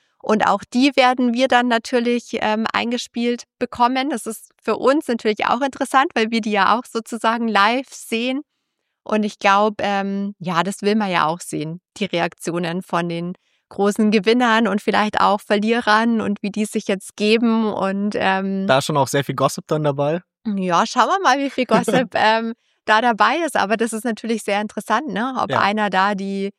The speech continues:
Speaker 1: die Fassade wahrt oder ob auch jemand mal einfach sagt, „Ja, Mensch, ähm, mit dem Ergebnis hätten wir jetzt einfach nicht gerechnet. Mist, äh, woran lag's?“ Also da werden natürlich die Kollegen auch draußen auf den Zahn fühlen. Und, ähm,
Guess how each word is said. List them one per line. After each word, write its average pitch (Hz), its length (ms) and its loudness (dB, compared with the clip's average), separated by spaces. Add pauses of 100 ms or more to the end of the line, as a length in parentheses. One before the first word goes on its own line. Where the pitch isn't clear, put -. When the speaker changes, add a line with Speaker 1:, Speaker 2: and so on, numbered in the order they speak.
(240)
Speaker 1:
die 214 120 -2
Fassade 214 680 0
wahrt 208 340 2
oder 208 320 2
ob 208 120 0
auch 208 280 2
jemand 214 300 -2
mal 208 80 -2
einfach 208 300 -2
sagt, - 340 -4
„Ja, 208 180 4
Mensch, 214 460 -2
ähm, 208 500 -2 (120)
mit 208 200 2 (160)
dem 226 200 4
Ergebnis 208 540 0
hätten 226 180 -2
wir - 20 -2
jetzt 202 140 -6
einfach 196 260 -2
nicht 247 240 -2
gerechnet. 220 600 -2 (300)
Mist, - 480 2 (340)
äh, 202 360 2
woran 220 420 4
lag's?“ 208 500 2
Also 214 240 2
da 208 160 2
werden 208 140 0
natürlich 220 300 -2
die - 120 -8
Kollegen 208 440 -4
auch 202 180 -2
draußen 208 440 -2
auf 196 200 0
den 208 120 -2
Zahn 220 460 -2
fühlen. 277 480 -6 (540)
Und, 220 500 2
ähm, 214 600 0